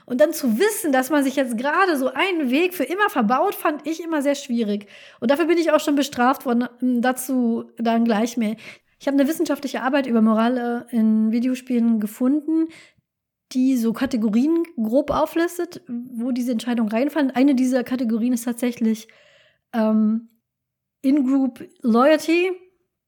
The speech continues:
Ne, wem, wem schließe ich mich an, wem nicht? Andere, die sie hier auflisten, ist, äh, Harm Care,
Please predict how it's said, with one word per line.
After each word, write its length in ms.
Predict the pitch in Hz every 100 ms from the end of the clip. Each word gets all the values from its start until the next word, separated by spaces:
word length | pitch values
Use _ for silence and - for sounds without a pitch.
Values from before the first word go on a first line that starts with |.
| _ _ _ -
Ne, 240 | 254 294 294
wem, 460 | - 220 247 262 240
wem 140 | 247
schließe 260 | 254 262 254
ich 100 | 247
mich 200 | 240 254
an, 280 | 240 285 269
wem 160 | 233
nicht? 420 | 226 277 330 320 - _ - - -
Andere, 360 | 247 294 277
die 120 | 262
sie 120 | 262 262
hier 220 | 269 240
auflisten, 540 | 254 269 262 262 262
ist, 380 | 233 233 247 -
äh, 180 | 254 220
Harm 420 | - 240 247 247
Care, 480 | - 240 254 311